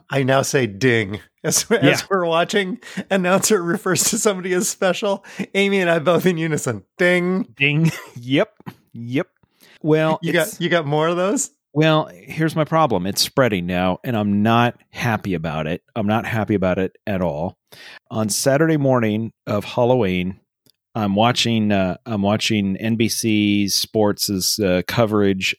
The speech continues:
Speaker 2: of the English Premier League, and Tim Howard, who is, goes down as one of the, the, the greatest American,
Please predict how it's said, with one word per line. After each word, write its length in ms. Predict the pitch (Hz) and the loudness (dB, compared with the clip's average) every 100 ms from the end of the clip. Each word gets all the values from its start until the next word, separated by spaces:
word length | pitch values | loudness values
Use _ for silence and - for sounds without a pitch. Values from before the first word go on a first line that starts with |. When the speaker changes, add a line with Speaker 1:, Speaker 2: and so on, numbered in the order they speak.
| - | -2
Speaker 2:
of 500 | 101 92 92 87 - | 0 2 0 -2 -4
the 360 | 101 90 87 - | -2 0 0 -2
English 380 | 117 113 98 | -2 -2 -2
Premier 300 | - 135 95 | 0 0 0
League, 340 | 87 87 90 - _ _ _ _ _ _ | 0 0 0 -4 _ _ _ _ _ _
and 300 | 101 95 92 | -2 0 0
Tim 200 | - 156 | 2 2
Howard, 480 | 156 135 98 98 139 | 2 2 4 2 0
who 560 | 117 - 110 101 98 95 | -4 0 2 4 2 2
is, 540 | 104 98 92 90 90 - | 0 0 2 0 0 0
goes 240 | 104 92 | 0 0
down 180 | 101 95 | 0 -2
as 140 | 90 | -2
one 140 | 104 98 | -4 -2
of 80 | |
the, 220 | 90 87 85 | 0 0 -2
the, 120 | 104 92 _ | -6 -8 _
the 80 | 107 | -2
greatest 360 | 107 107 104 - | 2 2 0 -2
American, 720 | 107 107 101 110 95 92 | -2 0 0 -2 -2 -2